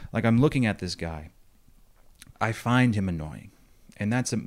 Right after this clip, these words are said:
I find him annoying for reasons relating, I think it's all tied up in my understanding of him, but also some of it is just, like, he, he s-, he says annoying things. He, like, talks too much. He, he carries himself in a way that I find, like, he's, he's, he's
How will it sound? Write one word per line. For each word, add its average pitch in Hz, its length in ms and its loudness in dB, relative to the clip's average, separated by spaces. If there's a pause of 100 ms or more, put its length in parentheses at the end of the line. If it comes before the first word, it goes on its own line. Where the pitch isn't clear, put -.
(280)
I 139 80 2
find 208 260 4
him 185 100 6
annoying 147 340 4
for 120 140 0
reasons 117 500 0
relating, 110 560 -2 (180)
I 156 100 4
think 180 200 0
it's - 100 0
all 120 200 2
tied 104 280 -2
up 98 320 0
in 92 160 -2
my 87 180 -2
understanding 120 440 0
of 101 60 -4
him, 107 160 -2 (240)
but 180 100 6
also 170 160 6
some 143 220 4
of 123 100 4
it 120 80 2
is 113 100 0
just, 113 200 -2
like, 98 340 -4 (160)
he, 113 380 -6
he 120 240 -6
s-, - 220 -6
he 107 60 -10
says 117 380 -2
annoying 110 360 4
things. 98 680 -2 (380)
He, 101 240 -4
like, 92 200 -4
talks - 340 -6
too 95 160 -6
much. 87 320 -4
He, 92 320 -6
he 98 260 -8 (120)
carries 95 320 -4
himself 92 360 -8
in 92 60 -8
a 87 60 -6
way 87 180 -6
that 90 100 -6
I 82 120 -8
find, 85 580 -10 (560)
like, 85 220 -6
he's, 90 260 -10
he's, 92 280 -8
he's 87 440 -12